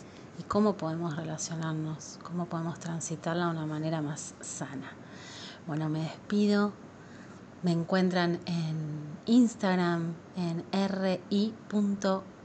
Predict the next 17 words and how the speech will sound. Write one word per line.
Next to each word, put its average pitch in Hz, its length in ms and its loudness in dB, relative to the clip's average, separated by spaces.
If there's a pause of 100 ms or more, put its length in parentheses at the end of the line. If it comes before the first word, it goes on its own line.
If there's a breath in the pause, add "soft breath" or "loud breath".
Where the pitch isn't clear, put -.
cultivando 196 800 2
bienestar. 185 760 2 (460 loud breath)
Me 175 100 -2
pueden 170 800 0
hacer 165 320 -4
las 170 140 -2
consultas 165 600 -6
que - 120 -14
quieran, 175 680 4 (560 loud breath)
transmitirme 165 800 0
sus 165 280 -6
inquietudes, 160 840 -2
alguna 170 440 0
duda, 165 420 0 (800 loud breath)
algo 170 260 4
que 175 100 2
hayan 160 540 2